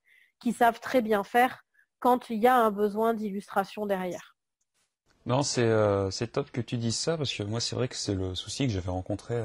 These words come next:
Speaker 2: euh, avec beaucoup de graphistes et de designers, c'est que souvent,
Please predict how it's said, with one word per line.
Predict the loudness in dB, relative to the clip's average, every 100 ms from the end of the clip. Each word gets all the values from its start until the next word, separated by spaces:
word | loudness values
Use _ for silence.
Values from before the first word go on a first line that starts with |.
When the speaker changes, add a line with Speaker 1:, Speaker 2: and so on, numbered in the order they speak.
| -8 _ _ -20 -20 _ -10
Speaker 2:
euh, | -8 -6
avec | -4 -4
beaucoup | -2 2 2
de |
graphistes | 2 0 -2 -4 -4 -8 -18 _ -20 -20 _ _ -6
et | -4 -4
de | -2 -2
designers, | -2 -2 0 0 -2
c'est | -4 -10
que | -10
souvent, | -4 0 0 0 -4